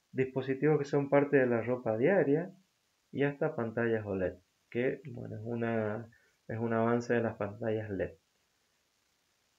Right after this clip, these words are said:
Bien, en cuanto a las dos en uno,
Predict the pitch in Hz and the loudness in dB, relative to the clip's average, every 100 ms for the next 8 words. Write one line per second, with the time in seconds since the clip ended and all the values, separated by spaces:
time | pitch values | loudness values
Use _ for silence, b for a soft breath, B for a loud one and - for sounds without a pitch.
0 | _ - 143 135 101 - - 127 123 135 | _ -14 2 4 4 -2 -8 -6 4 4
1 | 131 135 127 127 127 123 135 190 190 - | 4 0 2 2 0 -2 -2 -2 -2 -8
2 | - - 170 180 165 156 180 208 | -20 -6 -4 0 0 0 0 -2